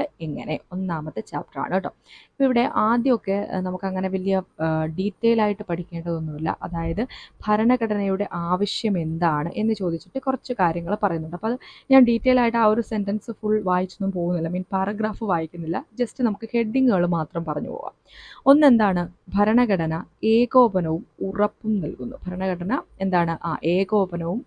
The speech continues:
ഉറപ്പും നൽകുന്നു. പിന്നെ അടുത്തതെന്ന് പറയുന്നത് തീരുമാനമെടുക്കാനുള്ള അധികാരം വ്യക്തമാക്കുന്നു. മൂന്നാമത്തത് ഗവൺമെന്റിന്റെ അധികാരങ്ങൾക്ക് പരിധി നിർണ്ണയിക്കൽ, അതിന് നമുക്ക് ഭരണഘടന ആവശ്യമായി, ആവശ്യമാണ്. പിന്നെയോ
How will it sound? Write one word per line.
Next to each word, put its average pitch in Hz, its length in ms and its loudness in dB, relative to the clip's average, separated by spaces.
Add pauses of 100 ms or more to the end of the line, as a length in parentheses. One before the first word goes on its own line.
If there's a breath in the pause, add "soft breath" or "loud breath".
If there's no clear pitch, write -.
(100)
ഉറപ്പും 165 400 -6
നൽകുന്നു. 156 380 -4 (400 loud breath)
പിന്നെ 247 180 6 (100)
അടുത്തതെന്ന് 214 480 0
പറയുന്നത് 160 400 -4 (380 loud breath)
തീരുമാനമെടുക്കാനുള്ള 247 1400 4 (240)
അധികാരം 180 640 -2 (240)
വ്യക്തമാക്കുന്നു. 160 760 -2 (400 loud breath)
മൂന്നാമത്തത് 208 600 6 (320)
ഗവൺമെന്റിന്റെ 214 840 4 (160)
അധികാരങ്ങൾക്ക് 165 880 -2 (140)
പരിധി 190 420 2 (140)
നിർണ്ണയിക്കൽ, 160 560 -4 (220)
അതിന് 208 220 -2
നമുക്ക് 170 280 -8
ഭരണഘടന 151 420 -6 (100)
ആവശ്യമായി, 135 460 -10 (200)
ആവശ്യമാണ്. 160 520 -6 (420 loud breath)
പിന്നെയോ 214 300 4